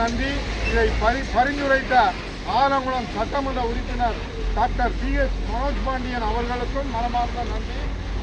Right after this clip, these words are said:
மற்றும் காந்தி நகர் மூணாவது தெரு, நாலாவது தெருவுக்கு மதிப்பிற்குரிய இந்திய கவுன்சிலர் தமிழ்ச்செல்வி அக்கா அவர்களுக்கு சுமார்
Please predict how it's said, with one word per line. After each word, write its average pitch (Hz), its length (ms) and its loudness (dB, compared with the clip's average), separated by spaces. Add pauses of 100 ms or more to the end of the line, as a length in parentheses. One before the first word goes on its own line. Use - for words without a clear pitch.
(380)
மற்றும் 254 340 0 (600)
காந்தி 269 380 2
நகர் 277 300 6 (1160)
மூணாவது 285 460 4 (100)
தெரு, 269 240 2 (300)
நாலாவது 262 440 6 (100)
தெருவுக்கு 247 520 0 (2000)
மதிப்பிற்குரிய 262 720 2 (720)
இந்திய 269 260 2 (140)
கவுன்சிலர் 233 540 2 (640)
தமிழ்ச்செல்வி 262 560 2 (100)
அக்கா 240 160 0 (140)
அவர்களுக்கு 233 540 0 (540)
சுமார் 233 280 2